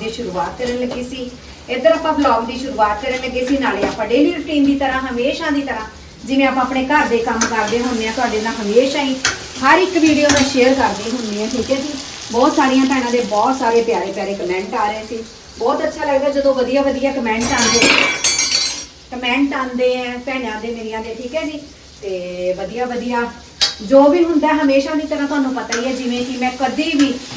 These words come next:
ਕੋਈ ਵੀ ਕੁਛ ਬਣਾਉਂਦੀ ਆ, ਕੋਈ ਰੈਸਿਪੀ, ਕੁਛ ਵੀ ਆਪਣੇ ਲਈ ਬਣਾਈ ਦਾ,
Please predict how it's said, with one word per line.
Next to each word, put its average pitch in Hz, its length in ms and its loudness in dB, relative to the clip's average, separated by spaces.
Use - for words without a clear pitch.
ਕੋਈ 339 320 2
ਵੀ 370 120 0
ਕੁਛ 339 280 -4
ਬਣਾਉਂਦੀ 277 640 4
ਆ, 269 140 2
ਕੋਈ 294 280 2
ਰੈਸਿਪੀ, 277 540 4
ਕੁਛ 330 280 -6
ਵੀ 302 140 -2
ਆਪਣੇ 269 340 -2
ਲਈ 277 120 4
ਬਣਾਈ 269 340 2
ਦਾ, 254 140 -2